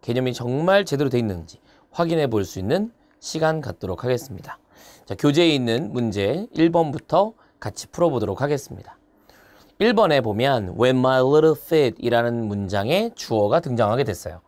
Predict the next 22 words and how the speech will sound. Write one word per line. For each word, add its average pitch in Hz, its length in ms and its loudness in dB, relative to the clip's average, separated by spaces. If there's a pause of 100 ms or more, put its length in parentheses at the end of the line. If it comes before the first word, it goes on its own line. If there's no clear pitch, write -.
(340)
내 151 160 2
작은 156 400 0
발이에요. 104 580 0
아, 247 220 4 (200)
작은 180 520 0
발이면 175 580 2 (680)
수동! - 400 2 (140)
이렇게 139 240 -4
생각하실 165 520 2
수 - 120 -12
있잖아요. 123 340 0
근데 202 140 0
뒤에 208 260 0
보니까 180 420 2
me라는 165 680 2
목적어가 131 600 2
있잖아요. 82 420 -8 (300)
누가 151 360 4
봐도 175 320 2
확실한 151 480 0
목적어가 113 600 2
필요하면 151 720 2